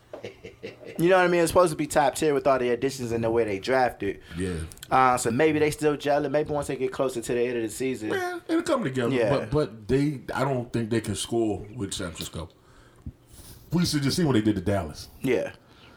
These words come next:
Speaker 2: You know, Dallas, suppo-, but see, I, I take Dallas with a grain of salt, too, because they get overhyped. Why?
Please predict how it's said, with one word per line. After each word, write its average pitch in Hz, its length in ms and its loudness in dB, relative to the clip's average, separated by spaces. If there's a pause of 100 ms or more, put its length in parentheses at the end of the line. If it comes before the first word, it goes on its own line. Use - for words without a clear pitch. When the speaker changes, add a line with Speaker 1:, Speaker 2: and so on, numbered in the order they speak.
(120)
Speaker 2:
You 107 100 2
know, 101 160 4
Dallas, 131 380 0
suppo-, - 240 -4
but 156 140 -2
see, 117 340 -2
I, 139 180 -4 (800)
I 139 100 2
take 139 220 6
Dallas 147 260 4
with 117 100 2
a 110 40 -6
grain 113 260 6
of 95 80 0
salt, 92 240 0
too, 101 140 2
because 95 260 -2
they 127 100 2
get 127 140 -2
overhyped. 117 440 -4
Why? 110 280 -4